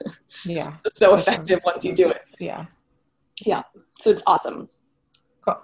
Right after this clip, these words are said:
Speaker 1: <laughs> So that's that. And then,
Speaker 2: Okay.
Speaker 1: uh, in terms of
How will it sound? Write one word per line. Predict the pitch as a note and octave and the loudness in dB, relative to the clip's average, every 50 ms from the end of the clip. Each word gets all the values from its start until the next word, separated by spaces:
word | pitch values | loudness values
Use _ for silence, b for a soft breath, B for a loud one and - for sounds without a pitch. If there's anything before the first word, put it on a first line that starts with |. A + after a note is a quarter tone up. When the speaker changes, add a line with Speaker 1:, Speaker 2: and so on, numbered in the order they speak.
| _ _ _ _ _ _ _ _ - | _ _ _ _ _ _ _ _ 2
Speaker 1:
<laughs> | C#4+ D4 C#4 D#4 A3+ F#3+ | 4 6 8 8 6 8
So | - A3 | 6 6
that's | - A3 B3 D#4+ E4+ - | 6 6 6 4 4 4
that. | - G#3+ F#3+ A3+ G#4 - - - _ _ _ _ - | 4 4 4 4 2 0 -6 -16 _ _ _ _ 0
And | A#3 A3+ A3+ A3+ A#3 | 2 2 4 6 6
then, | A#3 A3+ A3+ A3 A3 A3 | 6 6 6 4 4 2
Speaker 2:
Okay. | F3 F3 - - G3+ | -2 -4 -8 -6 -4
Speaker 1:
uh, | F#3 - - - - | -4 -4 -2 2 2
in | A#3+ A#3 | 4 4
terms | A3+ - C#4+ C4+ D4 D4+ C#4+ - - | 4 4 4 6 6 6 4 4 6
of | G#3 G#3+ G3+ G3 F#3 F3+ F3+ | 6 8 8 8 6 2 -2